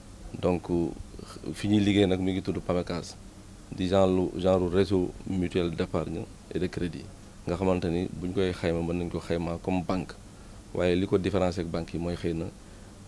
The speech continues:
lii képp koo xamante ni client nga fa, yow yaa moom loola. Ñu ni ñuy liggéey nag di xool fa ñu nekk, képp koo xamante ne xëy na fa nga dëkk te bëgg a yëngu te amuloo doole,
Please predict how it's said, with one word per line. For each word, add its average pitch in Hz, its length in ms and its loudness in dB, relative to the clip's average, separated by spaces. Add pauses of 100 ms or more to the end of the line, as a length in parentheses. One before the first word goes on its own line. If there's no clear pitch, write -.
lii 92 260 2
képp - 300 0
koo 104 140 6
xamante 92 360 0
ni 82 120 -2
client 92 340 2
nga 87 100 -2
fa, 85 100 -2 (580)
yow 85 120 0
yaa 87 140 4
moom 85 240 0 (240)
loola. 78 260 -4 (800)
Ñu 92 140 6
ni 104 200 8
ñuy 104 180 6
liggéey 98 300 6
nag 85 180 2
di 85 180 -2 (540)
xool 95 260 6
fa 104 180 2
ñu 107 100 4
nekk, 90 300 0 (360)
képp 113 260 0
koo 104 100 8
xamante 92 360 -2
ne 87 120 -2
xëy 90 180 -4
na 87 80 -2
fa 95 140 -2
nga 101 100 6
dëkk 92 280 0 (500)
te 101 60 0
bëgg 98 220 4
a 101 40 8
yëngu 101 300 6
te 80 80 -2
amuloo 95 340 2
doole, 87 320 -2